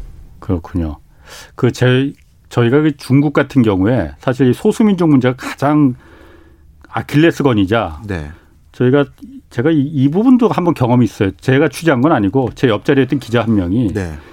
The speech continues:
Speaker 1: 옛날에 신장 위구르 한번 취재를 한번 들어간 적이 있었거든요.
Speaker 2: 네.
Speaker 1: 근데 중국에서 그걸 제재를 안 하더라는 거야.
Speaker 2: 네.
Speaker 1: 근데 마지막에 정말 공항에서 나올 때,
Speaker 2: 네.
Speaker 1: 나올 때 공안이 잠깐 하더니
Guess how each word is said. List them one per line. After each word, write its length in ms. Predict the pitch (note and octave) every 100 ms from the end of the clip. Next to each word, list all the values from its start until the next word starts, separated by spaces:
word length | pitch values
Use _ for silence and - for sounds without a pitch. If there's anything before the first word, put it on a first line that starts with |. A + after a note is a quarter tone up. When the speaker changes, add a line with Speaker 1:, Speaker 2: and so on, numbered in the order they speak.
| - -
Speaker 1:
옛날에 220 | C3+ F3
신장 340 | - A3 A#3
위구르 200 | F#3 E3+
한번 240 | D#3+ D#3 C#3+
취재를 340 | - G3 E3
한번 260 | D3+ D3+ C#3
들어간 240 | B2+ A2+
적이 140 | A2 C3+
있었거든요. 560 | B2+ A2+ F#2+ G#2 G#2+
Speaker 2:
네. 60 | F2
Speaker 1:
근데 220 | B2+ C#3 B2+ - _
중국에서 480 | - C#3 E3 D#3+ D#3+
그걸 280 | E3 D#3+ C3 -
제재를 340 | A#2+ A2 C3
안 140 | A#2+ G#2
하더라는 420 | G2+ G#2 F#2+ E2+
거야. 320 | E2 A2 A2+
Speaker 2:
네. 220 | A2 E2 D2 - -
Speaker 1:
근데 220 | - B2+
마지막에 760 | A#2 G2 A#2 D#3 A#2+ A#2+ C#3 E2 - - - - -
정말 240 | B2+ B2+
공항에서 440 | - B2+ C#3+ D3 C#3
나올 280 | G#2 A#2
때, 380 | G2+ - C3+ E2 -
Speaker 2:
네. 280 | A#2 A2+ B2
Speaker 1:
나올 380 | G2+ A#2 C#3+ E3
때 440 | A#3 G#3+ D3 A2 - - _
공안이 420 | - B2+ D3 D3+
잠깐 340 | B2+ C3 C3 B2+
하더니 540 | B2+ A2+ A#2+ A#2 D#2+